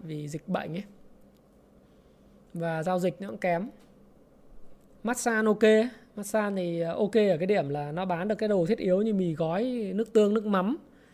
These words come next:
Nhưng mà nó cũng phản ánh vào giá thôi em ạ. Tức là, ờ, bà con giờ thì cứ nói rằng là Masan đang đỡ thị trường, đúng ấy, nó cũng đang lên, nhưng mà anh ở vùng này cũng chả khuyên mua vào vì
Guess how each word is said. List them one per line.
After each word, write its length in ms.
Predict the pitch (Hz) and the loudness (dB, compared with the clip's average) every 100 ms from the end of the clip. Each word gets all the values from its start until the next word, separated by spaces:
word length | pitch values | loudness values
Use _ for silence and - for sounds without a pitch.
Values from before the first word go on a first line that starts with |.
| - - - | -20 -20 -6
Nhưng 100 | 226 | 0
mà 100 | 220 | 2
nó 120 | 196 208 | 2 -2
cũng 100 | 226 | -2
phản 140 | 262 | 0
ánh 160 | 160 220 | 0 0
vào 120 | 190 | 2
giá 280 | 175 160 233 | 2 0 -2
thôi 80 | 220 | -2
em 100 | 196 | -4
ạ. 100 | - | -8
Tức 100 | 233 | -6
là, 300 | 220 175 156 - - - - - - - _ - | -4 -4 -8 -12 -16 -16 -16 -20 -20 -20 _ -18
ờ, 160 | 196 160 170 | -12 -10 -6
bà 80 | 156 | 0
con 340 | 208 214 208 | 4 4 4
giờ 120 | 190 | 0
thì 100 | 160 | -2
cứ 140 | 147 208 | -4 -2
nói 240 | 190 202 | -2 -2
rằng 140 | 220 | -2
là 100 | 180 | -4
Masan 440 | 165 208 226 214 214 | -4 -2 0 0 -2
đang 140 | 208 | -2
đỡ 140 | 202 240 | -2 -2
thị 100 | 202 | -2
trường, 280 | 190 170 170 | 0 0 2
đúng 180 | 185 | 2
ấy, 180 | 294 - - - | 0 -4 -12 -8
nó 180 | 190 | -8
cũng 120 | - 240 | -4 -4
đang 160 | 233 | 0
lên, 300 | 233 240 247 | 2 2 0
nhưng 240 | 247 240 220 | -4 -4 -4
mà 80 | |
anh 220 | - 220 208 | -2 -2 0
ở 80 | |
vùng 180 | 151 151 | -2 -2
này 200 | 156 151 | -4 -6
cũng 80 | 185 | -8
chả 120 | 165 | -10
khuyên 280 | - 185 185 | -4 -2 0
mua 160 | 185 160 | 0 -2
vào 260 | 139 120 123 | -4 -8 -10
vì 220 | 120 | -10